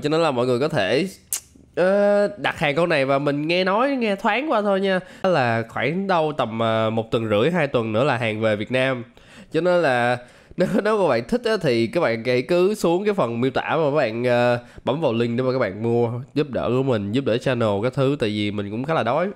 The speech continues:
Với cái cảm nhận đầu tiên của mình về cái con chuột Ninjutsu này là nó cho mình một cái cảm giác nó là một cái con X M một R nhưng mà không dây và cái phần hông của nó thon hơn.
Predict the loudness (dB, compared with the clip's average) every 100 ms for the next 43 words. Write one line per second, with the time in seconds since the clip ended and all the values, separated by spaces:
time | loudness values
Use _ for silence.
0 | -4 -2 0 0 0 0 0 0 -2 0
1 | 0 0 0 0 0 0 0 0 0 -2
2 | -2 -4 -2 0 2 2 2 0 0 -2
3 | -8 -4 -2 0 0 0 -2 -2 -2 0
4 | 0 0 0 2 2 2 0 0 -2 -2
5 | 0 0 0 -4 -10 _ -2 -2 -2 0
6 | 2 2 2 0 -2 -2 2 4 4 2
7 | 0 -2 -2 0 0 2 0 -2 -4 0
8 | 0 2 0 0 0 0 -2 -4 -12 -20
9 | -18 -6 -2 0 0 0 0 0 0 0
10 | 0 0 0 0 0